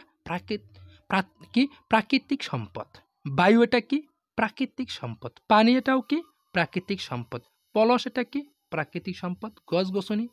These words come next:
এটা প্ৰাকৃতিক সম্পদ, জীৱ জন্তু এটা প্ৰাকৃতিক স-, সম্পদ, খনিজ পদাৰ্থ এটাও কি আমাৰ প্ৰাকৃতিক সম্পদ, নদ নদী এইবিলাক কি আমাৰ কি প্ৰাকৃতিক সম্পদ।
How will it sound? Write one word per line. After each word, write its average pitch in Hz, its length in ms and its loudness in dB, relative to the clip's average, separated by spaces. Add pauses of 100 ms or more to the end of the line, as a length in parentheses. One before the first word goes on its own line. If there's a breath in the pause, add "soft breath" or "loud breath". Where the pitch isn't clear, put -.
(460)
এটা 170 140 -10
প্ৰাকৃতিক 165 520 -8
সম্পদ, 185 340 -6 (300)
জীৱ 190 240 0
জন্তু 196 380 0
এটা 196 180 -8 (340)
প্ৰাকৃতিক 170 380 -8
স-, - 300 -16
সম্পদ, 180 320 0 (300 soft breath)
খনিজ 226 340 4
পদাৰ্থ 156 380 -2 (200)
এটাও 160 220 -6
কি 202 180 -12
আমাৰ 180 160 -10
প্ৰাকৃতিক 160 460 -8
সম্পদ, 180 340 -8 (300)
নদ 139 340 -2
নদী 147 180 -8
এইবিলাক 131 360 -10
কি - 100 -14
আমাৰ 156 180 -8
কি 254 160 -4 (580)
প্ৰাকৃতিক 147 500 -6 (260)
সম্পদ। - 500 -10